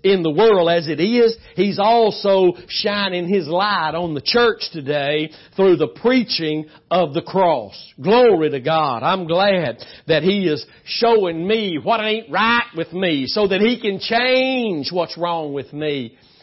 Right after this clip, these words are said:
And if that's not our desire, if we just wanna just get in this little puppet mode of saying, "Oh, help me, Lord." Our people do it all the time. "Help me, Lord." And that's it. It's over. That's it. They're expecting Him just to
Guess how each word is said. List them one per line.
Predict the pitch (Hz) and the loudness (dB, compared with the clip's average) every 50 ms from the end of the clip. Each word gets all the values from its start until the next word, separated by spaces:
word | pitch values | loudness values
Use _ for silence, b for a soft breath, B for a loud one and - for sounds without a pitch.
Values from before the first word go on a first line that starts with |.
| b b | b b
And | 131 143 139 | -8 -8 -8
if | 120 | -8
that's | - 180 220 - - | -8 -10 -12 -10 -10
not | 233 214 202 196 | -6 -6 -4 -2
our | 190 190 190 190 185 | -2 -2 -2 -4 -4
desire, | 165 156 135 143 190 226 226 202 170 160 | -6 -6 -6 -6 -6 -4 -4 -4 -6 -6
if | 156 | -6
we | 190 214 233 | -6 -8 -6
just | 220 233 - - | -8 -10 -10 -8
wanna | 226 220 220 220 190 175 B B B - | -8 -6 -6 -6 -6 -8 B B B -8
just | 180 214 - - - B B B 165 | -8 -8 -8 -8 -14 B B B 0
get | 196 233 233 | 0 2 2
in | 226 214 208 | 2 0 0
this | 208 202 208 - | -2 -6 -6 -4
little | 202 220 214 180 147 | -2 -2 -2 -2 -4
puppet | - - - - 240 247 240 240 175 139 - | -8 -6 -2 0 0 0 0 -4 -8 -8 -6
mode | 160 170 175 170 175 180 170 156 | -6 -4 -4 -2 0 -2 -2 -2
of | 156 - | -6 -8
saying, | - 214 196 180 180 165 160 151 B B B B | -6 -4 -2 -2 -2 -2 -4 -6 B B B B
"Oh, | - 202 233 247 254 262 269 277 277 285 226 | -2 2 2 4 4 6 6 6 6 4 4
help | 254 269 294 330 359 - 302 | 4 4 4 4 2 0 0
me, | 339 339 | 0 0
Lord." | 339 339 330 330 320 302 285 269 254 247 233 | 2 4 4 6 6 4 4 2 0 -4 -4
Our | 240 240 | -4 -4
people | - 262 285 277 240 233 208 | -2 -4 -4 -2 -4 0 0
do | 233 269 285 | 0 0 0
it | 285 277 | -2 -2
all | 285 302 311 311 302 294 | -2 -2 -2 -2 -2 -4
the | - | -6
time. | 330 330 330 320 - 147 | -8 -8 -8 -8 -4 0
"Help | 220 294 330 359 349 - | 4 4 4 4 2 -2
me, | 277 277 277 | -2 -2 0
Lord." | 285 294 302 294 247 196 | 0 0 0 -2 -2 -2
And | 214 269 | -2 -2
that's | 302 - - | -2 -2 0
it. | 392 466 440 392 | 2 2 2 2
It's | 415 392 - | -2 -2 -2
over. | 440 453 508 539 539 508 427 427 392 - _ _ _ _ _ _ _ | 0 2 2 2 2 0 -4 -8 -8 -12 _ _ _ _ _ _ _
That's | - 311 381 - - | -2 -2 0 0 2
it. | 453 453 453 494 480 - - - b b b b b b b b b | 2 4 4 2 0 -4 -12 -14 b b b b b b b b b
They're | 202 277 330 330 | -2 0 0 -2
expecting | 254 - - 370 370 381 381 - 277 233 233 | -4 -8 -4 -2 -2 -2 -2 -2 -4 -2 -2
Him | 254 247 240 | -2 -2 -2
just | 233 254 240 - | -4 -6 -6 -4
to | 220 208 190 | -4 -4 -4